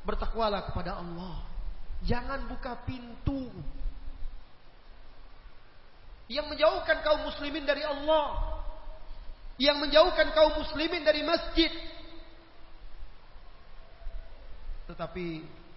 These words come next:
bawalah mereka untuk taat. Jangan takut rezekimu kurang, karena Allah pasti akan memberimu rezeki kalau engkau bertakwa kepada Allah Azza wa Jalla.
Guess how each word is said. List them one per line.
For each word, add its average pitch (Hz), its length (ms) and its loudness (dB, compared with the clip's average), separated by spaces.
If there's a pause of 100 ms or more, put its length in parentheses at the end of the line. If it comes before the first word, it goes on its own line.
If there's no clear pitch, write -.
(160)
bawalah 175 560 0
mereka 160 480 -6
untuk - 240 -4
taat. - 320 -4 (1800)
Jangan 208 240 -6
takut 180 320 -8
rezekimu 170 640 -8
kurang, 156 320 -8 (1500)
karena 165 240 -4
Allah 156 240 -6
pasti 160 240 -10
akan 156 320 -10
memberimu 160 480 -12
rezeki 214 480 -8 (400)
kalau 170 240 -4
engkau 156 160 -4
bertakwa 156 640 -4
kepada 151 240 -6
Allah 147 400 -6
Azza 139 240 -6
wa 131 160 -6
Jalla. - 400 -6